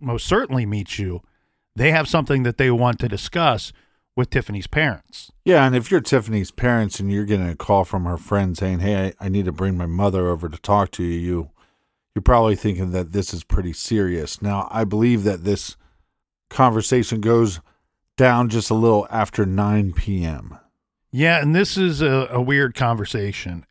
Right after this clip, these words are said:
Speaker 1: And I do want to clarify here that there's going to be a dispute, a money dispute. So the friend and the friend's mother, they're telling Tiffany and her mother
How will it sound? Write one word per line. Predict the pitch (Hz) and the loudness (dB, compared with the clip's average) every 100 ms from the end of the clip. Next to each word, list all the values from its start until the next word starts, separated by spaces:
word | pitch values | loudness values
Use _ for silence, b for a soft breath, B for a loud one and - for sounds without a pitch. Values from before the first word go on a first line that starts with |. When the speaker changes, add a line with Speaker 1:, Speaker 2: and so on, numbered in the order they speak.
| - | -8
Speaker 1:
And | 123 117 113 110 110 - | -4 -2 -2 -2 -6 -6
I | 113 131 | -4 -2
do | 165 196 | -2 0
want | 175 | 0
to | 127 | 0
clarify | 151 139 127 120 113 | 0 0 0 0 -2
here | 107 120 113 110 | -4 -4 -4 -4
that | 104 104 - 117 | -4 -6 -8 -6
there's | 113 113 107 | -2 -2 -4
going | - 165 165 | -4 0 0
to | 127 | 0
be | 131 127 | 0 0
a | 107 | -2
dispute, | 104 95 - - 123 92 | -4 -6 -8 -4 -6 -4
a | 123 | -4
money | 123 147 135 | 2 2 0
dispute. | 95 90 - 95 - - _ _ _ _ _ _ _ - | -4 -10 -14 -16 -18 -20 _ _ _ _ _ _ _ -10
So | - 151 151 139 131 | 0 4 4 2 -4
the | - | -8
friend | 120 - 185 202 208 208 - - | -8 0 2 4 2 0 -4 -2
and | 143 135 131 131 | 0 2 2 0
the | 120 | -2
friend's | - 147 131 107 | 0 0 0 0
mother, | 139 135 110 101 104 _ _ _ 110 | 2 2 2 -2 -4 _ _ _ -10
they're | 107 143 | -2 -2
telling | - 151 143 127 | 0 0 0 0
Tiffany | 147 127 131 120 | 0 0 0 0
and | 110 | 2
her | 233 | 0
mother | 151 123 101 101 110 | 2 0 0 -2 -6